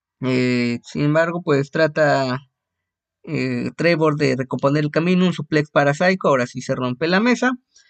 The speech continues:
pero se recupera Psycho y con una tacleada termina la lucha, también bastante corta.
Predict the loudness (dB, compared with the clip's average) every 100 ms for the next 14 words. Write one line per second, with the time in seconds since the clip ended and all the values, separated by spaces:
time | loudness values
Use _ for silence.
0 | _ _ 2 2 2 2 2 0 0 2
1 | 4 2 0 0 -2 -2 0 0 0 -2
2 | 0 2 2 0 -2 0 2 2 2 2
3 | 0 2 0 2 0 0 _ _ -8 -4
4 | -2 -2 -2 -4 -4 -6 -2 0 0 -4